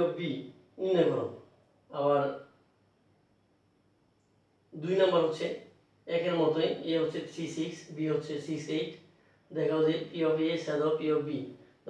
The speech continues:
একই P of A, shadow P of B এক নাম্বার ছিল, but এক, একে উপাদান ছিল তিনটা করে আর দুই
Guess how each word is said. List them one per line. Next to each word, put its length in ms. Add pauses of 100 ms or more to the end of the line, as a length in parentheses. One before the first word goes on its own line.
(140)
একই 180 (100)
P 20 (180)
of 80 (160)
A, 20 (640)
shadow 280
P 20 (120)
of 140
B 20 (520)
এক 140
নাম্বার 200 (100)
ছিল, 100 (880)
but 120 (100)
এক, 80 (280)
একে 200 (220)
উপাদান 340
ছিল 100 (180)
তিনটা 300
করে 160 (460)
আর 180
দুই 120